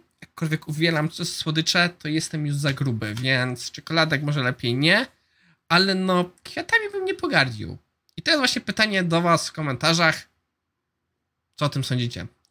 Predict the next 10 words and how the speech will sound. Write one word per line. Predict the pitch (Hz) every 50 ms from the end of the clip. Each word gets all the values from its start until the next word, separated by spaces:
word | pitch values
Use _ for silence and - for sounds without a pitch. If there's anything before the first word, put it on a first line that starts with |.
| _ _
Panowie, | - 156 170 165 139 123
czy | 120 -
chcielibyście | 127 - 190 180 180 170 - 170
dostawać | 165 165 - 165 160 151 -
kwiaty? | - - 202 202 - 214 208 202 202 _ _ _ _ _ _ _ -
Panie, | - 180 180 185 180
czy | 175 -
chcielibyście | - - - 175 165 160 160 - 156
dostawać | 156 - - 151 143 139 -
alkohol? | 147 147 - - 131 - 107 95